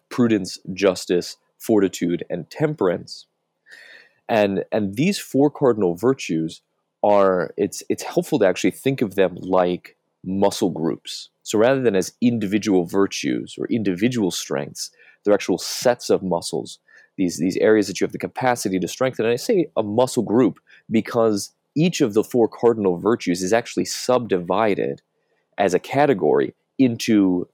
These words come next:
uh, into more specific virtues,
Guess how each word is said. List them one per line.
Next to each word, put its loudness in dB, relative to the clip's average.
uh, 0
into -2
more 4
specific -2
virtues, -2